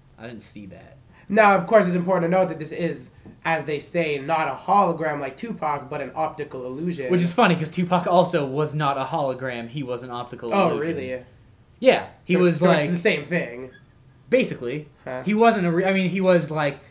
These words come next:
Speaker 1: you know, they, they, he was, like, a three D image, but they projected that onto the stage. It wasn't like he, the, the thing on the stage was not a hologram. It was
Speaker 2: Right,
Speaker 1: a projection
Speaker 2: right.
Speaker 1: of a hologram.
Speaker 2: Mm-hmm.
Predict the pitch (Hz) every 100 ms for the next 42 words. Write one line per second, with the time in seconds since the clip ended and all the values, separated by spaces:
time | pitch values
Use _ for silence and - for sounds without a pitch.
0 | - 170 156 170 160 165 160 180 160 135
1 | 127 165 151 131 127 151 214 147 131 120
2 | - 156 131 120 147 151 139 131 123 120
3 | 113 127 104 - 185 120 127 131 123 107
4 | 104 98 - 117 104 95 - 135 131 135
5 | 156 214 180 147 - 170 135 127 147 123
6 | 104 135 117 92 95 87 131 - 131 117
7 | 110 - 127 135 127 120 127 113 110 110
8 | 98 92 92 85 135 135 123